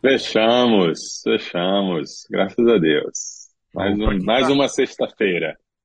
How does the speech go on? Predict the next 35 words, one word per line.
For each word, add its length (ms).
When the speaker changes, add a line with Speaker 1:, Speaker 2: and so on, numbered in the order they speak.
Speaker 2:
Pra 140
quem 160
tá 140
chegando 480
aí, 100
pastor, 340
fala 220
um 60
pouco 240
sobre 240
o 40
Somos 440
Um, 80
Speaker 1:
Uhum. 80
Speaker 2:
aproveitar 380
a 40
participação 540
aí 80
do, 240
do 180
Vitor 380
com 120
a 80
gente, 480
né, 180
que 220
colabora 500
contigo 340
Speaker 1:
Uhum. 60
Speaker 2:
nesse 180
ministério. 800
Quem 260
não 140
conhece 500
Speaker 1:
Isso. 120